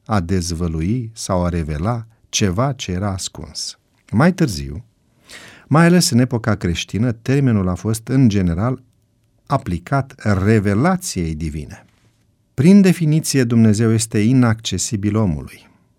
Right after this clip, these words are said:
Omnipotența divină, veșnicia sa, perfecțiunea absolută, sunt, prin esență, imposibil de perceput de inteligența noastră limitată. Dumnezeu se ascunde,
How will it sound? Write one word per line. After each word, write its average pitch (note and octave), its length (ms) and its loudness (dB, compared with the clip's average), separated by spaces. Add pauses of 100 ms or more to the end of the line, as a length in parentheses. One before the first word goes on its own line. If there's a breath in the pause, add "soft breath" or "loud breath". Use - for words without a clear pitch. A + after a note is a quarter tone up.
(140)
Omnipotența G#2 1000 0
divină, B2 520 -6
veșnicia G#2+ 880 -4
sa, G#2+ 340 -8
perfecțiunea E2+ 920 -6
absolută, G#2+ 640 -10 (440 soft breath)
sunt, G#2+ 460 2
prin D#3 320 0
esență, A#2+ 580 0
imposibil A2+ 920 -2
de F#2 120 -4
perceput G2 720 -8
de - 140 -6
inteligența F2 800 -4
noastră E2+ 420 -6
limitată. D#2+ 680 -10 (600 soft breath)
Dumnezeu B2 440 6
se C#3 160 0
ascunde, G#2 1200 -2